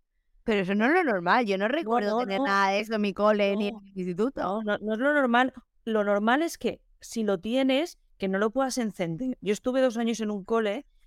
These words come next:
Speaker 2: que teníamos aire
Speaker 1: Claro.
Speaker 2: acondicionado y no lo podías encender porque cuando lo encendíamos todos se iba la luz.
Speaker 1: Madre mía.
Speaker 2: Porque el ayuntamiento no quería ampliar la potencia del edificio porque consumía más.
Speaker 1: Claro.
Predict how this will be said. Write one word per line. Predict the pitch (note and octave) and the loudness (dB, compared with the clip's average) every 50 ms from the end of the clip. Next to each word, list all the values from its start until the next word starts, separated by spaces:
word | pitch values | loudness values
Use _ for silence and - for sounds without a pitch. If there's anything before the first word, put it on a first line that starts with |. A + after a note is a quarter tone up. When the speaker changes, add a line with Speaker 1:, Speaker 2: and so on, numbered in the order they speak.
| _ _ | _ _
Speaker 2:
que | - G#3 | -4 -2
teníamos | F3 G3 G3 G3+ G#3 A3+ C4 - | -2 0 0 0 0 0 -2 -2
aire | G3 G3 F#3+ - | -2 -2 -2 -2
Speaker 1:
Claro. | - A#3 | -4 -4
Speaker 2:
acondicionado | A#3 A#3 - - A#3 A3+ A#3 A#3+ A#3+ A#3 A#3+ B3 C#4+ - _ _ _ _ - | -6 -6 -6 -4 -2 0 2 2 2 2 0 -2 -6 -8 _ _ _ _ -6
y | - A#3+ | -2 0
no | A#3 A3+ | 2 2
lo | A#3+ C4+ | 2 2
podías | B3+ D4+ C#4+ C#4 C4+ A3+ B3+ | 2 2 0 0 0 0 -2
encender | C4+ A#3+ - C4+ C4 B3+ B3 C#4 C#4 C4+ | -4 -2 0 0 0 2 2 2 0 0
porque | - A#3+ G#3+ - E3+ | -2 -4 -6 -4 -4
cuando | F3 G3 F#3 F#3 | -2 -2 0 0
lo | F3+ F3+ | 0 -2
encendíamos | F3+ - G3 F3+ F#3 G3+ G3+ G#3 A3+ G#3+ - | -2 -4 -4 -4 -2 -2 -2 -2 -4 -4 -2
todos | - B3 B3 A#3 A#3+ A3+ B3+ D4+ - _ _ _ | -2 0 0 2 0 0 -2 -4 -6 _ _ _
se | - - - A3+ | -10 -4 -2 0
iba | G#3+ A#3 B3+ | 2 4 4
la | C4+ A#3+ G#3 | 4 4 2
luz. | F#3 G3+ C#4 C#4+ - - _ _ _ _ _ _ _ _ _ _ _ _ | 2 0 -4 -6 -8 -14 _ _ _ _ _ _ _ _ _ _ _ _
Speaker 1:
Madre | _ E3 E3+ _ _ _ _ _ | _ -20 -20 _ _ _ _ _
mía. | _ - _ _ _ _ _ _ _ _ - | _ -20 _ _ _ _ _ _ _ _ 0
Speaker 2:
Porque | - B3 B3+ A#3+ - C#4 C#4 | 2 2 4 4 2 2 2
el | C#4 | 2
ayuntamiento | B3+ A#3+ A3+ A3 G#3+ F#3 G3+ G3+ G3+ G#3 G#3 G3+ - A3+ | 2 0 0 -2 0 0 0 0 0 -2 -4 -4 -4 -4
no | A#3 A#3+ | -4 -2
quería | A3 A#3 A3 A3+ A3+ | -2 -2 0 0 0
ampliar | A3+ G#3+ - G#3+ A3 A#3 A#3 A3 | 0 -2 -4 -4 -2 -2 0 0
la | G3 F3 F3 | 0 -2 -2
potencia | F#3 E3+ - F3+ F3+ F3 D#3+ - G3+ G3 F#3+ | -2 -4 -4 -4 -6 -6 -6 -6 -4 -4 -2
del | G3 G3 G3 | -2 -2 -2
edificio | G3 F#3+ G3+ F#3 - A#3+ A#3+ A3+ - - A3+ A#3 A#3+ C#4+ D#4+ _ _ _ _ _ _ _ _ _ - | -2 -4 -4 -6 -6 -8 -8 -8 -4 -2 0 0 0 -2 -6 _ _ _ _ _ _ _ _ _ -4
porque | F#3+ F3+ F#3+ F3 | -2 0 0 0
consumía | E3+ F3 D#3+ - - D#3+ D#3+ D#3+ D#3 D#3 | 0 -2 -4 -6 -6 -6 -4 -4 -4 -2
más. | D#3+ F#3 C#4 C#4 - - _ _ _ _ _ _ _ _ _ - | -2 -2 -2 -2 -6 -12 _ _ _ _ _ _ _ _ _ -4
Speaker 1:
Claro. | - F3+ E3 D#3+ D#3+ D#3+ | 0 0 0 0 0 -4